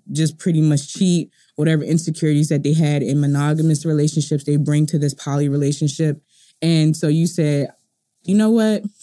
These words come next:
Instead of fucking up one person's life, let me fuck up five." What are you doing? Why? Why?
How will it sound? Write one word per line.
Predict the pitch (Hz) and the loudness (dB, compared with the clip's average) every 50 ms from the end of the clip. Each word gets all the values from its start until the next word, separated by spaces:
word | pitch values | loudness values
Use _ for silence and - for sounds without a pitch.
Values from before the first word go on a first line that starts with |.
| - - _ - | -20 -20 _ -2
Instead | 170 180 170 180 220 240 254 | -2 -2 0 0 0 2 2
of | 226 - | 0 0
fucking | - 202 202 202 180 170 | 0 -2 0 2 2 2
up | 160 139 | 2 2
one | 147 156 160 170 170 | 2 2 2 2 2
person's | - 180 175 180 - 185 175 185 | 0 0 0 0 0 0 2 2
life, | 185 175 170 170 175 - _ _ _ _ | 2 2 0 0 -2 -6 _ _ _ _
let | 180 180 | 0 2
me | 175 160 | 2 2
fuck | 170 - 147 - | 0 -2 -2 -2
up | 135 - - | -4 -6 -6
five." | - - 123 104 113 127 135 - - - _ _ _ _ _ _ _ _ _ _ _ _ _ _ _ _ _ _ _ _ _ _ _ _ _ _ _ _ - | -4 -4 -4 -4 -4 -4 -6 -6 -8 -14 _ _ _ _ _ _ _ _ _ _ _ _ _ _ _ _ _ _ _ _ _ _ _ _ _ _ _ _ 0
What | 240 262 | 2 4
are | 247 | 4
you | 226 | 4
doing? | 170 143 131 139 139 135 - _ _ _ _ _ _ _ _ - - | 4 4 2 0 0 -2 -6 _ _ _ _ _ _ _ _ -14 -8
Why? | - 165 160 147 139 131 - _ _ _ _ _ _ _ _ _ _ _ _ _ _ _ _ _ _ _ _ _ _ _ _ _ _ _ _ _ | -4 -2 0 0 -2 -4 -6 _ _ _ _ _ _ _ _ _ _ _ _ _ _ _ _ _ _ _ _ _ _ _ _ _ _ _ _ _
Why? | - 233 233 180 | -2 0 0 0